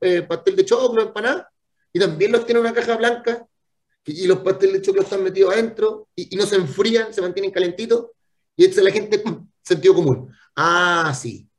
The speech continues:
Si tú le dices, "Imagínese su casa, la envolvemos en esa caja blanca". ¿Qué pasará con la calefacción? Entonces así empieza a hacer sentido,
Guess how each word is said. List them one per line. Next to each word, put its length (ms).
Si 100
tú 100
le 60
dices, 220
"Imagínese 720
su 180
casa, 300
la 100
envolvemos 600
en 60
esa 160
caja 180
blanca". 340
¿Qué 80
pasará 320
con 120
la 80
calefacción? 600
Entonces 300
así 100
empieza 240
a 20
hacer 120
sentido, 720